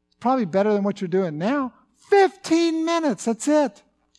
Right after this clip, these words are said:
Now, ho-, hopefully you'll get a taste for it and you'll want to do it a whole lot more. So, use the day to recharge your emotions, quietness, relationships. Use the day to refocus your spirit. And that's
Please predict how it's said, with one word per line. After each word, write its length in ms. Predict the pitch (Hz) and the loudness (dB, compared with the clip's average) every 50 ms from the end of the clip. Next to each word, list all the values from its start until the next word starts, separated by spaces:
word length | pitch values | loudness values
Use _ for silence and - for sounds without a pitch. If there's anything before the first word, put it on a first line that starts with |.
| _ _ _ _ _ _ _ - | _ _ _ _ _ _ _ -8
Now, 160 | 170 156 147 | -8 -6 -4
ho-, 200 | 143 202 208 185 | -2 -4 -4 -4
hopefully 360 | 151 147 220 214 - 175 147 | -4 -4 -4 -4 -4 -6 -4
you'll 200 | 139 143 135 120 - _ _ 120 | -4 -4 -6 -8 -10 _ _ -10
get 140 | 113 160 127 | -8 -8 -8
a 40 | - | -10
taste 340 | - - - 214 208 - | -8 -6 -4 -4 -4 -6
for 140 | - 156 143 | -8 -10 -10
it 40 | 131 | -10
and 80 | 123 127 | -10 -10
you'll 100 | 135 135 | -10 -8
want 220 | 151 175 165 147 | -6 -6 -6 -6
to 60 | 139 | -8
do 140 | 139 143 135 | -8 -10 -10
it 60 | 123 | -10
a 40 | 120 | -10
whole 180 | - 151 147 143 | -10 -8 -6 -6
lot 180 | 135 120 - | -6 -6 -6
more. 240 | - 180 180 143 - - - - - - - - _ | -6 -6 -6 -6 -8 -10 -16 -20 -20 -20 -20 -20 _
So, 300 | - - 165 131 110 95 _ _ _ - - - _ _ _ | -8 -6 -6 -6 -6 -8 _ _ _ -20 -20 -20 _ _ _
use 220 | 151 175 202 208 190 | -4 -2 -2 -2 -2
the 80 | 202 | -2
day 140 | 175 196 190 | 0 0 0
to 80 | 165 151 | 0 -2
recharge 680 | 143 147 143 - - - - - 214 220 226 214 196 220 | -6 -8 -10 -10 -12 -16 -10 -4 -2 -2 -2 -2 -2 -4
your 80 | 220 | -4
emotions, 840 | 214 208 196 190 190 190 - - 156 127 120 117 113 - - - _ - | -4 -2 -2 -2 -4 -6 -8 -10 -10 -10 -10 -10 -12 -16 -18 -20 _ -20
quietness, 880 | - - - - 196 202 196 196 185 165 139 139 135 127 117 - - - | -20 -18 -10 -6 -4 -2 0 0 -2 -4 -6 -10 -14 -16 -16 -16 -18 -16
relationships. 800 | 131 131 143 170 190 202 190 - - 170 - - 135 110 - _ - - _ _ | -12 -8 -4 -2 -2 -2 -2 -4 -8 -10 -10 -10 -10 -10 -12 _ -20 -20 _ _
Use 300 | 170 180 208 214 202 - | -2 -2 0 0 0 -2
the 100 | 196 180 | -4 -4
day 360 | 165 - - 147 156 185 190 | -4 -6 -8 -6 -2 -2 0
to 80 | 185 175 | 0 -2
refocus 680 | 165 175 175 160 - - 196 196 196 - 190 175 - - | -4 -4 -6 -6 -6 -4 -4 -4 -2 -2 -6 -8 -8 -10
your 80 | 165 | -10
spirit. 680 | - - - - _ - 226 226 208 175 139 113 110 _ _ _ _ _ _ _ _ _ _ _ _ _ _ _ _ _ _ - - - | -10 -12 -18 -14 _ -2 0 0 2 0 -2 -4 -10 _ _ _ _ _ _ _ _ _ _ _ _ _ _ _ _ _ _ -20 -14 -6
And 80 | 180 | -4
that's 260 | 196 208 196 - - | -4 -4 -4 -6 -10